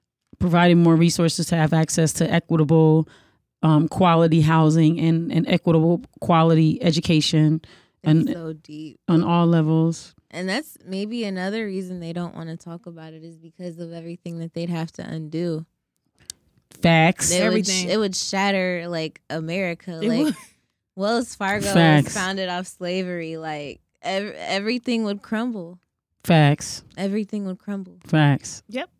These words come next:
Speaker 1: Yeah.
Speaker 3: Yep.
Speaker 1: So
Speaker 2: So deep. <laughs>
Speaker 3: It is
Speaker 1: Yeah.
Speaker 3: deep.
Speaker 1: And, you know, whole healthcare system
Speaker 2: Mm-hmm.
Speaker 3: Oh, yeah.
Speaker 1: that would, you know, we, access to health, to equitable quality health care.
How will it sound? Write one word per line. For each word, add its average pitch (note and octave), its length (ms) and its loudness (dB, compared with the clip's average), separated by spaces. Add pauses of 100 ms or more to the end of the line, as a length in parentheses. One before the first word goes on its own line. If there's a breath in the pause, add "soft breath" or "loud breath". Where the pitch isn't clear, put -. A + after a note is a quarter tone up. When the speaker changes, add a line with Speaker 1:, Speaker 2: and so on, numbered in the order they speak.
(880)
Speaker 1:
Yeah. D3 320 4 (120)
Speaker 3:
Yep. G#3+ 260 -4 (520)
Speaker 1:
So C#3+ 520 4
Speaker 2:
So D#3+ 140 -14
deep. - 360 -20
<laughs> - 40 -12
Speaker 3:
It G#3+ 220 -2
is C#4+ 420 4
Speaker 1:
Yeah. - 60 4
Speaker 3:
deep. - 300 -2 (920 soft breath)
Speaker 1:
And, F3+ 180 6
you A3+ 80 8
know, F3+ 320 6
whole F#3 200 6
healthcare F#3 440 4
system F#3+ 500 2 (160)
Speaker 2:
Mm-hmm. F#3+ 80 -6
Speaker 3:
Oh, A#3+ 120 2
yeah. A3 300 2
Speaker 1:
that F3 160 6
would, E3+ 260 2 (180)
you F3+ 120 6
know, E3+ 340 4
we, F#3 320 2 (420)
access F#3 720 2 (140)
to F#3 280 4
health, F3+ 460 4 (140)
to A3 380 6 (400 loud breath)
equitable F3+ 480 2
quality F3 480 4
health E3 240 4
care. F3 480 4